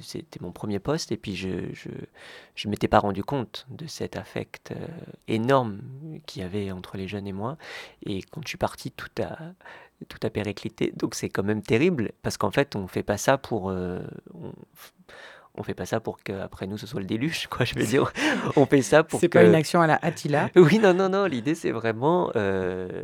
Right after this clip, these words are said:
Speaker 1: de créer les conditions pour que ça fonctionne, et puis après, de passer le bébé en, en, en se disant qu'en plus, il y a plein de façons de faire de l'animation. Il y a
Speaker 2: Mm.
Speaker 1: plein, il y a autant de façons de faire de l'animation que d'animateurs. Et puis, euh, moi, j'ai des compétences, des, des appétences, euh, des envies, des passions que je transmets aux jeunes.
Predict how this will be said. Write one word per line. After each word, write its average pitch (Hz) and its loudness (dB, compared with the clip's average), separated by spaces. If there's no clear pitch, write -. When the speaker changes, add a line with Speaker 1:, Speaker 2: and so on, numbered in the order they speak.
Speaker 1:
de - -10
créer 113 0
les 127 -4
conditions 107 -6
pour 120 -2
que - -16
ça 110 -2
fonctionne, 143 -4
et 98 -4
puis - -10
après, - -2
de - -10
passer - -8
le 98 -12
bébé 107 0
en, 101 0
en, - -10
en 95 -6
se - -10
disant 120 2
qu'en 110 -2
plus, 180 -2
il - -18
y - 2
a 185 -4
plein 170 -4
de 156 -6
façons 139 -4
de 151 -8
faire 127 -2
de 104 -6
l'animation. 127 -6
Il - -6
y - -4
a 156 -4
Speaker 2:
Mm. 147 -8
Speaker 1:
plein, 120 -8
il - -6
y - -4
a 90 -6
autant 110 -10
de 104 -16
façons 123 -10
de 120 -8
faire 113 -6
de 101 -4
l'animation 95 -4
que 110 -10
d'animateurs. 107 -2
Et 135 -2
puis, 92 -12
euh, 92 -14
moi, 98 -4
j'ai 107 -4
des 87 -8
compétences, 127 -4
des, 95 -8
des 92 -8
appétences, 127 -6
euh, 98 -2
des 98 -8
envies, 101 -8
des 117 -4
passions 95 -4
que - -6
je - -8
transmets - -6
aux 101 0
jeunes. 151 -2